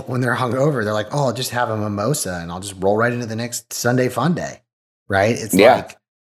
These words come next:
Speaker 1: it's kind of an unhealthy way of thinking. Like, if that's your idea of, like, dealing with that anxiety, like, that's,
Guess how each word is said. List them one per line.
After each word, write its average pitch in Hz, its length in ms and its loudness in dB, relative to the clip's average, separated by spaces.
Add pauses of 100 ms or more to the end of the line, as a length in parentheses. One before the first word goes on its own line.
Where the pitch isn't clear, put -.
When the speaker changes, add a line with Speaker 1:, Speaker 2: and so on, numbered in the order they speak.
Speaker 1:
it's 135 180 0
kind 143 160 4
of 156 100 4
an 131 100 0
unhealthy 123 520 0
way 110 180 0
of 101 100 -4
thinking. 120 320 -6
Like, 123 300 0
if - 140 -6
that's 143 360 2
your 127 540 -2 (380)
idea 117 520 2
of, 110 260 2
like, 104 260 -4
dealing 104 340 -4
with 117 140 -6
that 104 120 0
anxiety, 98 500 -6
like, 85 160 -12
that's, - 340 -10